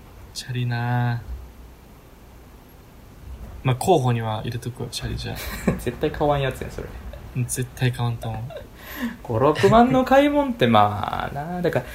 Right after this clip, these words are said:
Speaker 2: 何したい人かによるけどね。
Speaker 1: 俺、あの、プロジェクター買いたいなと思ってさ。
Speaker 2: おう。それいいんじゃない？
Speaker 1: ホームシアターみたいなのできるような、
Speaker 2: うんうん。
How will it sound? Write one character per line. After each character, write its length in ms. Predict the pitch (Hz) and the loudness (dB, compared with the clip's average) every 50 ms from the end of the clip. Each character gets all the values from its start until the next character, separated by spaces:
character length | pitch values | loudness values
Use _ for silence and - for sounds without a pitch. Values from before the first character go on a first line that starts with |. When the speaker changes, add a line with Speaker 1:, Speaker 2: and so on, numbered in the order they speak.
| - - - - - - - - | -14 -14 -14 -14 -14 -14 -8 2
Speaker 2:
何 280 | 131 139 160 180 208 240 | 6 6 8 10 10 10
し 120 | 233 - | 8 8
た 140 | - 359 349 | 8 8 8
い 60 | 247 | 8
人 200 | 160 - - 156 | 6 6 4 6
か 120 | 135 120 107 | 6 6 4
に 120 | 95 95 | 4 6
よ 100 | 117 139 | 6 6
る 260 | 160 180 185 190 196 190 | 8 8 8 6 6 6
け 120 | 196 120 | 6 6
ど 100 | - 60 | 4 4
ね。 300 | - 101 113 120 - - - - - - - - - - - - - - - - - - - - - - - - - - - - - - - - - | 4 4 4 4 4 2 -4 -10 -12 -14 -14 -12 -10 -10 -10 -10 -12 -12 -14 -16 -16 -16 -8 -4 -4 -4 -4 -6 -10 -14 -16 -18 -20 -20 -20 -12 -4
Speaker 1:
俺、 120 | - 123 120 | -2 0 0
あ 40 | 117 | 0
の、 80 | 117 | 0
プ 200 | - - - 220 | -4 -4 0 2
ロ 120 | 254 311 330 | 2 4 4
ジ 120 | - 370 | 4 4
ェ 20 | |
ク 120 | 359 - 320 | 2 2 2
タ 120 | - 311 | 4 4
ー 120 | 294 277 - | 4 4 4
買 180 | - 285 277 | 2 0 0
い 40 | 262 | 2
た 100 | - 131 | 2 0
い 40 | 113 | 0
な 140 | 107 107 107 | 2 0 -2
と 80 | - | -4
思 100 | 117 113 | -6 -2
っ 20 | 113 | 4
て 60 | 110 | 6
さ。 40 | 123 | 8
Speaker 2:
お 360 | 127 127 117 107 - - - | 8 8 8 6 4 2 -4
う。 20 | - - - - - - | -10 -14 -16 -20 -20 -20
そ 200 | - - - 202 | -16 -2 0 2
れ 80 | 208 202 | 4 4
い 40 | 196 | 4
い 40 | |
ん 60 | 170 123 | 2 0
じ 100 | - - | -2 -4
ゃ 40 | |
な 60 | - - | -6 -8
い？ 140 | - - - - - - - - - - - - - - - - - - - - - - - - - - - | -8 -10 -10 -12 -18 -16 -16 -16 -16 -16 -18 -20 -20 -20 -20 -20 -20 -20 -20 -20 -20 -20 -20 -20 -20 -20 -18
Speaker 1:
ホ 260 | - - 196 220 220 | -6 0 2 4 4
ー 40 | 202 | 4
ム 100 | 214 208 | 2 2
シ 220 | - - - 190 | 2 4 4 4
ア 80 | 139 120 | 2 2
タ 120 | - 113 | 0 -2
ー 40 | 107 | -4
み 80 | 113 113 | -4 -6
た 100 | - - | -10 -10
い 60 | 113 | -10
な 80 | 113 | -8
の 60 | - 113 | -8 -8
で 100 | - 120 | -8 -6
き 140 | - - | -6 -4
る 80 | 117 117 | -4 -4
よ 120 | 113 110 | -4 -4
う 20 | 110 | -6
な、 240 | 110 110 107 107 107 - - | -6 -6 -6 -6 -6 -4 -2
Speaker 2:
う 40 | |
ん 40 | 131 | 0
う 20 | 127 | 0
ん。 460 | 117 107 90 113 110 104 101 98 | 0 0 0 -2 -4 -4 -4 -6